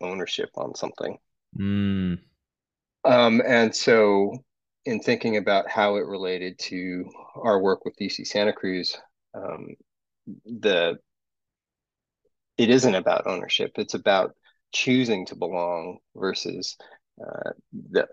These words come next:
Speaker 1: the, you know, coming top down and claiming, uh,
Speaker 2: Mm.
Speaker 1: you know, your audience.
Speaker 2: Right.
Speaker 1: So, um, the fact that the power essentially does rest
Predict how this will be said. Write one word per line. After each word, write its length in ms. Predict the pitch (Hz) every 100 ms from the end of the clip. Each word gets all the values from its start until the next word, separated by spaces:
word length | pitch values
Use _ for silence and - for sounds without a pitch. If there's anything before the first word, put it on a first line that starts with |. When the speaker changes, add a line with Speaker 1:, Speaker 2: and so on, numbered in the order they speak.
| - 95
Speaker 1:
the, 320 | 92 - 95 _ _ _ - 175
you 100 | 117
know, 180 | 90 80
coming 280 | - 107 90 -
top 360 | - 120 135
down 300 | 110 90 87
and 160 | 82 85
claiming, 720 | - 101 95 95 90 85 85 _ _ _ _ -
uh, 320 | 95 78 -
Speaker 2:
Mm. 80 | - - -
Speaker 1:
you 240 | - 101
know, 140 | 87 -
your 220 | 90 - -
audience. 640 | - 85 90 92 - - - _ _ _ -
Speaker 2:
Right. 240 | 90 87
Speaker 1:
So, 360 | 101 95 92 - - - _
um, 400 | - 90 87 80
the 120 | 95 -
fact 500 | - 104 101 - - - _ _ -
that 180 | 95
the 80 | -
power 540 | - 104 98 95 - _ _
essentially 540 | - - 127 - 107 -
does 500 | 92 101 113 107 - _ _ -
rest 500 | 95 - 87 -